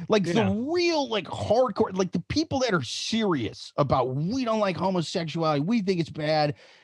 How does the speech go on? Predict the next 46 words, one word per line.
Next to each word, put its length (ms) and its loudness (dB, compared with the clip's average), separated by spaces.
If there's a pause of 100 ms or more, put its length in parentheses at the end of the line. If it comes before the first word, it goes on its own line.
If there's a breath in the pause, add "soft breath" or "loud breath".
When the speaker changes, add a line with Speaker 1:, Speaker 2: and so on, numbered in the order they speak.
Speaker 1:
You're 140 0
gonna 140 2
see, 260 -2
like, 200 -2
like, 160 0
the 100 -2
name 380 2
of 140 0
it 180 0
is 180 -6
gonna 220 0
be, 420 0
like, 380 -4
it's, 180 -14
it's 140 -8
gonna 180 -2
be 120 -4
family 920 -2
shit 720 0
or, 220 -4
like, 300 0
Jesus 540 -2
shit, 420 -2
something 340 -2
like 200 0
that. 360 -4
You 180 0
know 80 4
what 80 4
I 40 2
mean? 100 2
Some 140 -2
kind 180 2
of 80 0
religious 520 2
Speaker 2:
Yeah, 40 -2
focus 400 0
on 100 4
the 60 4
Speaker 1:
family 60 2
thing. 100 4
Speaker 2:
family, 220 2
that 180 2
idiot 280 0
Colorado 560 2
group. 300 -8